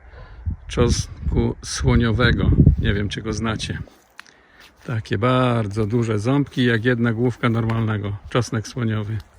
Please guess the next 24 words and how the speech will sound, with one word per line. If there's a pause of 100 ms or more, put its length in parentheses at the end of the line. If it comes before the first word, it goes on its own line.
(680)
I
nie
wiem,
czy
wiecie,
że
czosnek (1080)
można
wkładać (1400)
pomiędzy
truskawki. (840)
One (160)
lubią
ze
sobą
przebywać, (1000)
ale
to
już
chyba
ostatni
moment
na (460)
wkładanie